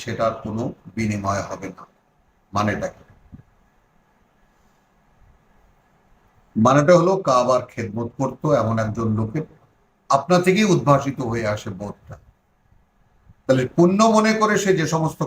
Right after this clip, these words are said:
কাজগুলো করছে কোনো কাজে আসবে না তাকে রক্ষা করতে। তার সম্পদও কাজে লাগবে না, এবং যা কিছু সে এখন পুণ্য ভেবে উপার্জন করছে তাও কোনো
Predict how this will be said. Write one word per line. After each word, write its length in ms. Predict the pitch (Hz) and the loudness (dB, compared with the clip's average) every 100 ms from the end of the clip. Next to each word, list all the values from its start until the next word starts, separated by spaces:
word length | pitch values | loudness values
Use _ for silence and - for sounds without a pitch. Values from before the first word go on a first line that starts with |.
| 147 | 2
কাজগুলো 400 | 139 143 143 139 - | 2 2 0 0 -4
করছে 220 | 117 - - | -10 -10 -8
কোনো 140 | 107 - | -8 -6
কাজে 180 | 101 92 95 | -6 -4 -8
আসবে 180 | 95 101 | -8 -10
না 60 | 98 | -10
তাকে 140 | 98 - | -12 -12
রক্ষা 220 | 95 - - | -14 -16 -20
করতে। 180 | _ _ _ _ _ - - _ _ _ _ _ _ _ _ _ - _ _ _ _ _ _ _ _ _ _ _ _ _ _ _ _ | _ _ _ _ _ -20 -20 _ _ _ _ _ _ _ _ _ -20 _ _ _ _ _ _ _ _ _ _ _ _ _ _ _ _
তার 140 | - - 139 | -2 2 2
সম্পদও 400 | 135 156 165 175 | 2 4 4 4
কাজে 160 | 175 180 180 | 4 4 2
লাগবে 220 | 170 196 220 | 0 -4 -4
না, 60 | - _ - - _ _ _ _ _ 156 | -10 _ -20 -20 _ _ _ _ _ 0
এবং 240 | 156 208 240 - _ _ _ _ _ _ _ - | 4 4 2 -8 _ _ _ _ _ _ _ 0
যা 120 | 143 156 | 0 0
কিছু 200 | 208 214 208 | -2 -2 0
সে 80 | 196 170 | 2 4
এখন 140 | 165 151 | 2 -2
পুণ্য 180 | 165 165 180 147 | -4 0 2 2
ভেবে 200 | 151 147 | 2 0
উপার্জন 360 | 131 143 139 139 131 | 2 2 2 -4 -4
করছে 200 | 139 - - | -8 -8 0
তাও 140 | 117 107 | 0 0
কোনো 140 | 104 | -8